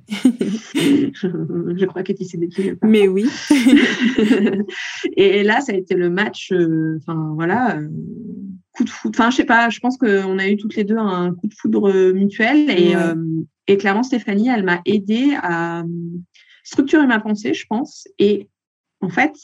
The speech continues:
Speaker 1: elle m'a subtilement remis sur le chemin de la photo, sans pour autant me dire, « Ah non, mais, mais, euh,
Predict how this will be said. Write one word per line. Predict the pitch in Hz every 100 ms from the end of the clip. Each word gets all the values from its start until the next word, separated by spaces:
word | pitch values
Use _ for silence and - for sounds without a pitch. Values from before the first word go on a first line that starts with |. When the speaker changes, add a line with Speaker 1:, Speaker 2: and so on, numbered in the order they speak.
| - _ -
Speaker 1:
elle | 180 175
m'a | 180 180
subtilement | - - - - 269 254 269
remis | 247 233 254
sur | 240
le |
chemin | - 226 220
de |
la | 208
photo, | 202 208 226 277 381 _ _ - - - - - _
sans | - 285 285
pour | 247
autant | 214 269
me | 285
dire, « | 214 269 262
Ah | 202
non, | 190
mais, | 180 170 165 170 175 180
mais, | 175 196 214 208
euh, | 160